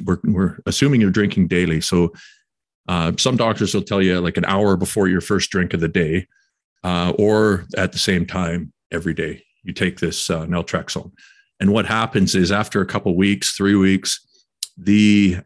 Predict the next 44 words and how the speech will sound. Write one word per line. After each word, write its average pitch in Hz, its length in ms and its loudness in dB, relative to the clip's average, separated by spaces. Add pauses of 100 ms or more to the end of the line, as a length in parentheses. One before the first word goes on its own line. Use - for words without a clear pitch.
uh, 90 200 -2
we 104 120 6
know 123 240 4
that 117 120 2
with 107 140 0
alcohol, 104 480 0
there's 85 160 2
a 90 60 2
wide 95 360 0
variation 92 800 2
in 90 120 4
the 85 100 0
res-, - 280 -2 (120)
dopamine 95 480 2
response 85 520 -2
you 85 60 0
get 80 380 -2 (400)
just - 340 -2 (160)
on 98 140 2
a 95 60 2
genetic 92 440 2
basis. 87 400 0
It's 80 160 -6
got 85 140 -4
the - 80 -6
widest 87 420 0
variation 85 560 -2
of 85 140 -6
all 90 260 0
drugs. 85 420 -4
So 80 240 -6 (540)
in 92 60 2
other 98 160 4
words, 95 180 2
you 101 80 4
can 98 100 2
have 92 140 2
somebody 92 380 2
who 87 560 2
responds 95 520 0
with 87 140 -2
a 85 60 -2
one, 85 460 2 (180)
and, 90 260 -2